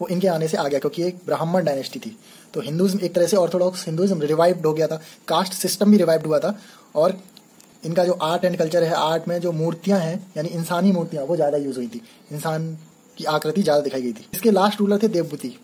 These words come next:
ये इसलिए important है क्योंकि इसके last ruler में, और जो अगला वंश आएगा कर्ण dynasty,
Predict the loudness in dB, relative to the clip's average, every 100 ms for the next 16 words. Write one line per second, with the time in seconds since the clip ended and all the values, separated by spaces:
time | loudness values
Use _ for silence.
0 | -20 _ _ _ 2 6 6 4 -2 4
1 | 6 6 2 2 0 0 -2 -6 _ _
2 | _ _ _ -10 -4 2 4 4 2 2
3 | 2 4 2 4 2 4 2 4 2 2
4 | 0 -2 0 2 2 0 -2 -8